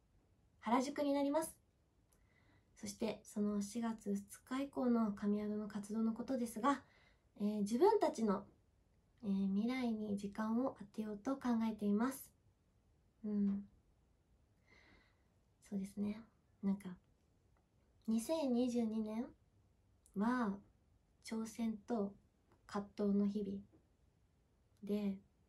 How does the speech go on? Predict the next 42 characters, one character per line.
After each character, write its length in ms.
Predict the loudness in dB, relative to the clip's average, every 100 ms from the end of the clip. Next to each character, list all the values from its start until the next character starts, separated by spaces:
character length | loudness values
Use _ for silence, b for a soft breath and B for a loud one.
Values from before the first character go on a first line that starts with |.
| _ _ _ _ _ _
で 60 | -4
も、 440 | -2 -2 0 0 -4 -14 _ _ _ _ _ _ _ _
そ 460 | -8 -4 0 0 -2
う 40 |
頑 160 | -4 -2
張 100 | -2
っ 60 | -2
て 100 | -4
こ 120 | -2
れ 100 | -2
た 120 | -2
の 220 | -4 -2
は、 280 | 0 0 -2 -8 _ _ -8
や 80 | -6
っ 60 | -4
ぱ 120 | -2
り 340 | -2 -2 -6 -8 _ _ _ _ -4
み 100 | 0
ん 100 | 2
な 140 | 2
が 100 | 0
い 60 | -2
て 120 | -4
く 120 | -6
れ 80 | -6
た 120 | -6
か 140 | -6 -2
ら、 220 | -2 -2 -8 _ _ _ _ _ _
神 220 | -2 0
宿 180 | 0 2
は 220 | 4 2 0 _ _ _ _ _ _ _ _ _
頑 120 | -4
張 60 | -4
っ 20 |
て 80 | -4
こ 80 | -4
れ 100 | -2
ま 120 | -2
し 80 | -4
た。 160 | -8 -12 _ _ _ _ _ _ _ _ _ -6
う 40 | -2
ん。 420 | -2 -4 -6